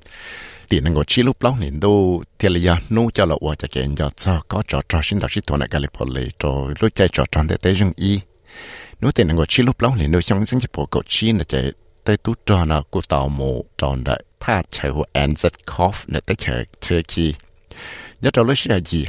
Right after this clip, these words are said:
liền là chỉ của tàu mua ở Australia, New Zealand tế tú trò nào tàu mù cổng, trò trò dễ dàng bé của hai tế tú trò chạy tuần ở India, Phát Kỳ, thì ăn kỳ là tàu mù xin đào sĩ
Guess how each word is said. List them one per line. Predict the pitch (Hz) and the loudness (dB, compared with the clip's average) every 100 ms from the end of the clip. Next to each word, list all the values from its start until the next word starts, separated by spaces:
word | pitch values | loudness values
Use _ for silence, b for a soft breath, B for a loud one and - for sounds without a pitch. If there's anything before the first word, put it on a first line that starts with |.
| - | -2
liền | 82 85 | 0 2
là | 80 | 0
chỉ | - | 0
của | 95 | 0
tàu | - 80 | 2 2
mua | 104 101 | 4 4
ở | - | 4
Australia, | 73 78 69 69 | 2 -2 -2 -4
New | - 104 87 | 0 2 2
Zealand | 73 67 69 | 0 -2 -2
tế | 82 | -2
tú | 110 110 | -2 0
trò | 104 90 | 4 4
nào | 73 | 2
tàu | 73 - 92 | -2 2 4
mù | 87 80 76 _ | 4 2 0 _
cổng, | 85 64 110 | 0 0 -4
trò | - 85 | -4 0
trò | 85 | 0
dễ | 101 | 0
dàng | 92 95 | 0 0
bé | - | -2
của | - - | -4 -6
hai | - 71 | -4 -4
tế | 73 95 | -2 -2
tú | 107 - | -2 -4
trò | 101 92 82 | 0 2 0
chạy | - 71 - | -2 -4 -2
tuần | 101 92 | 2 2
ở | 73 - | 2 -2
India, | 71 69 76 69 | -4 -2 -2 -4
Phát | - - | -6 -8
Kỳ, | - - | -6 -8
thì | - - | -6 -6
ăn | 80 | -6
kỳ | - 65 | -6 -6
là | 69 | -4
tàu | - | -4
mù | 71 67 | -4 -4
xin | - 110 | -2 -2
đào | - | -2
sĩ | - | -4